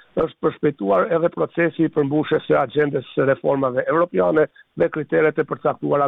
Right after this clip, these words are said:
me marrëveshjen e stabilizim asociimit. Sipas të njëjtës komunikat, kryeministri Haradinaj ka thënë se Kosova është e përkushtuar dhe po punon në reformat në fushën e sundimit të ligjit, në zhvillimin ekonomik, në arsime, shëndetësi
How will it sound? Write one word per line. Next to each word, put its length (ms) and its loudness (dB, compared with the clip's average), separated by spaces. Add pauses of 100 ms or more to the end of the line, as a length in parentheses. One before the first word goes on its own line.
me 80 -2
marrëveshjen 480 -2
e 80 -4
stabilizim 600 0 (200)
asociimit. 560 -2 (440)
Sipas 320 -6
të 80 -4
njëjtës 400 0
komunikat, 540 -2 (300)
kryeministri 520 2
Haradinaj 520 0
ka 120 -4
thënë 220 -2
se 100 -2
Kosova 480 -2
është 140 -6
e 60 -16
përkushtuar 680 -2 (300)
dhe 120 2
po 120 -6
punon 360 0
në 180 4
reformat 420 -2
në 160 -6
fushën 280 -2
e 80 -2
sundimit 400 0
të 120 0
ligjit, 340 2 (340)
në 120 0
zhvillimin 400 2
ekonomik, 600 -2 (480)
në 80 4
arsime, 480 -2
shëndetësi 560 0